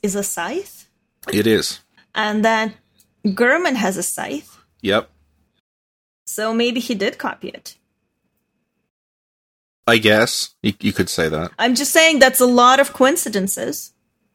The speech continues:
Speaker 2: Yeah, but there's also just, like, sometimes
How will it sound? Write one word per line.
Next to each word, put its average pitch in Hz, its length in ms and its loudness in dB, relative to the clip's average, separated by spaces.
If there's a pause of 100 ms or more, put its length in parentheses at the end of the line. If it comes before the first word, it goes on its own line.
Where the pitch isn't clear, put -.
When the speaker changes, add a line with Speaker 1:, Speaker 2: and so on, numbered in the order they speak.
(960)
Speaker 2:
Yeah, 135 220 6
but 120 220 4
there's 120 180 8
also 120 360 8
just, 107 300 2
like, 95 320 4 (1500)
sometimes 117 800 2